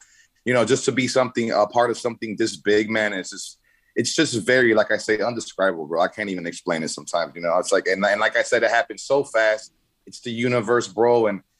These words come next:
I'm not tech savvy, bro. I never knew what Discord was, and I'm not Twitter savvy and none of that, bro. I'm just like, "Give me the iPad, give me the spray paint, I'll draw something, I'll make something." So, but, like,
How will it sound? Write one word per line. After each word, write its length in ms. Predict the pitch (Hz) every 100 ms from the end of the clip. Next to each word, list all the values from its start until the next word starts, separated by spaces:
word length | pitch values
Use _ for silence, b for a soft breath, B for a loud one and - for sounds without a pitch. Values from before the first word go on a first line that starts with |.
| _ _
I'm 220 | 120 135 131
not 200 | 120 -
tech 260 | - 127
savvy, 380 | - 127 120 117
bro. 180 | 104 120
I 100 | 131
never 260 | 127 113
knew 140 | 113 113
what 180 | 98 92
Discord 540 | 120 - - 120 117
was, 460 | 113 117 113 104 95
and 220 | 87 - _ _ _ _ - - -
I'm 180 | 120 143
not 220 | 120 117
Twitter 440 | - 151 139 135 123
savvy 580 | - 127 127 127 123
and 160 | 95 98
none 140 | 170
of 80 | 120
that, 180 | 95 -
bro. 180 | 95 101
I'm 140 | 117
just 160 | 113 -
like, 180 | 101 -
"Give 140 | 139
me 80 | 143
the 60 |
iPad, 600 | 127 127 131 143 127 120 113
give 100 | 123
me 60 |
the 60 | 120
spray 300 | - 127 120
paint, 200 | 117 117
I'll 140 | 110
draw 220 | 110 117
something, 260 | 117 120 113
I'll 100 | 113
make 180 | 117 107
something." 180 | 117 -
So, 180 | 120 107
but, 80 | 98
like, 200 | 92